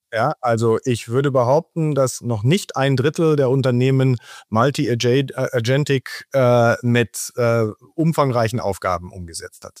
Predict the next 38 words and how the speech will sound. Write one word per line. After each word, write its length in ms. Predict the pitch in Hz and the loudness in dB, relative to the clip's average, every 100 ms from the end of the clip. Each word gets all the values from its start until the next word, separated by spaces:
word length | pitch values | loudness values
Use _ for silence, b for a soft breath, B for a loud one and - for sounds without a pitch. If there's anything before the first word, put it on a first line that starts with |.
| - | -8
Das 200 | 113 - | -8 -4
würde 200 | 117 110 | -2 0
mich 240 | 104 - | -2 -4
ehrlich 240 | - 101 - | -10 -12 -10
gesagt 380 | 92 90 - - | -8 -8 -8 -10
eher 160 | - 90 | -10 -6
wundern. 360 | 101 92 98 92 B B B | -4 -6 -8 -18 B B B
Aber 340 | - 110 160 214 | -6 -2 0 0
ich 200 | 143 - - | -4 -4 -4
bin 260 | 127 127 - | -2 -2 0
absolut 480 | 175 - 151 127 | -2 0 0 2
dabei, 400 | 117 104 98 117 147 b b _ | 0 0 0 0 -2 b b _
dass, 400 | 120 117 - - - | -4 -2 -4 -8 -2
äh, 560 | 120 117 113 113 110 117 | 2 4 6 4 2 0
sag 220 | - 123 | -2 -2
ich 200 | 120 113 | -2 -2
mal, 480 | 120 117 113 113 110 b b b _ | -2 0 2 2 0 b b b _
äh, 60 | |
ein 400 | 120 110 - 123 | 0 0 2 2
Drittel, 520 | 117 139 - 127 127 127 | 2 0 0 2 2 0
ein 200 | 127 120 | 0 0
Drittel 320 | 113 120 113 | 0 -2 0
da 200 | 110 110 | 0 0
auf 160 | 117 104 | 0 -2
jeden 260 | 104 98 95 | -4 -4 -4
Fall 220 | 92 90 | -4 -6
das 160 | 90 | -8
umgesetzt 600 | - 98 - - - _ | -14 -18 -18 -20 -20 _
hat. 80 | - _ b b b b _ _ | -20 _ b b b b _ _
Das 260 | 107 - - | -12 -10 -4
andere 400 | 175 208 226 220 | 0 0 2 2
ist 220 | 202 - | 0 -2
für 180 | - 180 | 0 2
mich 220 | 185 180 | 2 0
ein 80 | 165 | -4
Stück 320 | - 175 - | -2 -6 -2
weit, 440 | 165 156 160 - - | 0 0 -2 -6 -4
ähm, 580 | 143 143 139 139 139 | 0 2 2 2 0